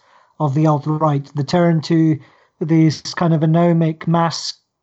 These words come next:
uh, mass, uh, casualty terrorism, um, is an indication of their wider political failure. Their turn to violence usually is a sign of failure in those kinds of movements and ideologies.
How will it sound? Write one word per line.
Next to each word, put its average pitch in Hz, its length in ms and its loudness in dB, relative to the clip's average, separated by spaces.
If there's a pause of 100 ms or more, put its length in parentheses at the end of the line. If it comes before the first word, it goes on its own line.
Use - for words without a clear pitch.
(200)
uh, 160 240 -8
mass, 160 440 -6
uh, 151 160 -2
casualty 160 480 0
terrorism, 160 760 0 (640)
um, 156 540 0
is 160 160 0
an 151 220 0
indication 160 640 0
of 143 120 0
their 151 360 2
wider 156 420 2
political 156 560 -2
failure. 151 540 0 (520)
Their 151 120 0
turn 160 320 0
to 147 100 -6
violence 151 680 0
usually 160 460 2
is 147 120 2
a 151 80 -2
sign 151 340 0
of 139 100 0
failure 151 480 2
in 147 80 2
those 143 220 0
kinds 147 260 2
of 139 100 0
movements 147 380 2
and 147 80 0
ideologies. 143 720 0